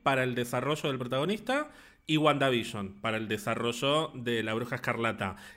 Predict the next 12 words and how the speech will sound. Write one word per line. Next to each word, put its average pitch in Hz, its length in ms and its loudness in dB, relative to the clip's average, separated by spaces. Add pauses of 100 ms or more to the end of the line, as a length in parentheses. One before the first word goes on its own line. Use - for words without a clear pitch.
(120)
Eso 240 320 6
a 156 140 6
mí 170 100 2
me 196 100 6
parece 180 380 2
obligatorio. 127 800 0
Lo 120 160 0
que 123 100 0
también 160 380 4
digo 190 260 8
es 156 220 -2
que, 175 340 2